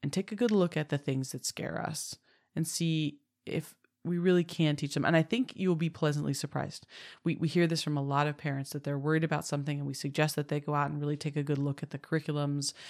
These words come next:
and the textbooks for that. And oftentimes they are surprised. And I bet you somebody out here is listening to this right now is gonna be surprised that they really thought, "I can't teach blank," and they're look, look into it. And,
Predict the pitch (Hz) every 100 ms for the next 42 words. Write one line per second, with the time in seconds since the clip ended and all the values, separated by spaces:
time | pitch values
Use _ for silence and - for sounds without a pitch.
0 | - - - 139 139 151 - 143 - 143
1 | 139 139 135 - - - _ _ - 151
2 | 143 - 208 - 262 233 220 220 208 -
3 | 214 - - 151 - - _ - - 170
4 | 185 208 - 147 139 139 196 208 208 180
5 | 165 156 147 160 - 143 139 - 147 156
6 | - 160 180 180 185 - 180 180 165 143
7 | 147 151 143 151 151 170 175 170 151 151
8 | - 151 147 143 - 170 - - 170 160
9 | - - 165 151 147 - - _ 151 147
10 | 151 160 165 170 165 147 143 147 - -
11 | - - - - - 175 170 170